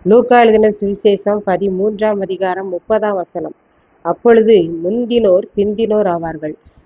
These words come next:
பிந்தினோர் முந்தினோர் ஆவார்கள்" என்றார். இயேசு எருசலேமுக்கு போகிற வழியில் இருக்கும் எல்லா கிராமங்களிலும் பட்டணங்களிலும்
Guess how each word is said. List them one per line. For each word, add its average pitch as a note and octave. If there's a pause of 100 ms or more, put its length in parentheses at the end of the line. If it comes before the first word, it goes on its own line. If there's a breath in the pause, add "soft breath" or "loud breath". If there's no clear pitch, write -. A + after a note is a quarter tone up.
(160)
பிந்தினோர் A3+
முந்தினோர் A3
ஆவார்கள்" F3+
என்றார். D#3+ (300)
இயேசு A#3+
எருசலேமுக்கு A#3+
போகிற A3
வழியில் G3+
இருக்கும் G3
எல்லா G3
கிராமங்களிலும் F3+ (120)
பட்டணங்களிலும் F3